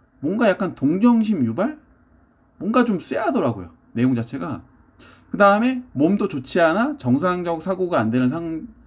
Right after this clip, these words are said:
상태에서 동갑인 정숙에게 멘토로서 연습 상대가 되어달라고 정숙에게 말했다. 의도는 그렇지 않았지만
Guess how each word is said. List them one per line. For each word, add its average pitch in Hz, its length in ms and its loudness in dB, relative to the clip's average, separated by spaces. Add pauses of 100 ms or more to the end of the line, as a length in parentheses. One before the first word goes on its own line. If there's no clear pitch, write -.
(140)
상태에서 214 840 -2 (400)
동갑인 160 640 4
정숙에게 135 720 -2 (140)
멘토로서 143 800 -4
연습 120 260 -2
상대가 151 320 0
되어달라고 110 720 -4 (300)
정숙에게 151 420 0
말했다. 107 680 -2 (500)
의도는 156 500 2
그렇지 120 280 -2
않았지만 151 600 -4